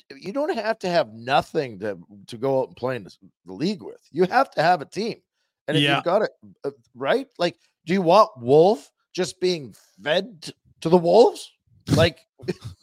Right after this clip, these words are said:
Speaker 1: you wanna
Speaker 2: Pun intended.
Speaker 1: throw Wolf to the Wolves? Like, what are we talking about?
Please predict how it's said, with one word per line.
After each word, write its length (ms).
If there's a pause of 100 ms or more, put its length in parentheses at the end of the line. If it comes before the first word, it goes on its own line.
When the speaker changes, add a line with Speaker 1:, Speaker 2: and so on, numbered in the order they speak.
(340)
Speaker 1:
you 80
wanna 120
Speaker 2:
Pun 20
intended. 100
Speaker 1:
throw 200
Wolf 360
to 120
the 80
Wolves? 640
Like, 260
what 140
are 60
we 80
talking 340
about? 200